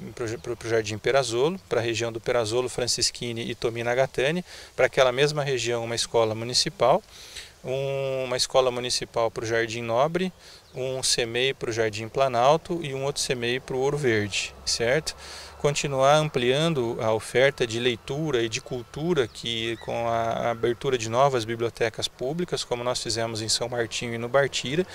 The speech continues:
e claro, dar todas as condições, disponibilizar tudo que nós pudermos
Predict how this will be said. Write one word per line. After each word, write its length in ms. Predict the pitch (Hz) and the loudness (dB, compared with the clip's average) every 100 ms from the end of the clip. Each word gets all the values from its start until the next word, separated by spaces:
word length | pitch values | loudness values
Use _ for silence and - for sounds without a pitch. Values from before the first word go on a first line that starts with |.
| - - - - 196 | -12 -14 -16 -8 -8
e 80 | |
claro, 280 | - 131 120 | 4 6 6
dar 160 | 113 120 | 4 0
todas 360 | - 170 165 | 2 -2 0
as 100 | 156 | -2
condições, 720 | - 139 123 - - 143 147 113 | -2 -4 -2 -4 -2 -2 -2 -4
disponibilizar 720 | 113 131 123 120 120 117 113 - - | -6 -6 -6 -4 -2 0 -2 -6 -8
tudo 200 | 165 151 | -4 -4
que 140 | 143 | -4
nós 160 | 127 127 | -2 -2
pudermos 560 | - 113 117 131 131 | -4 -4 0 0 -2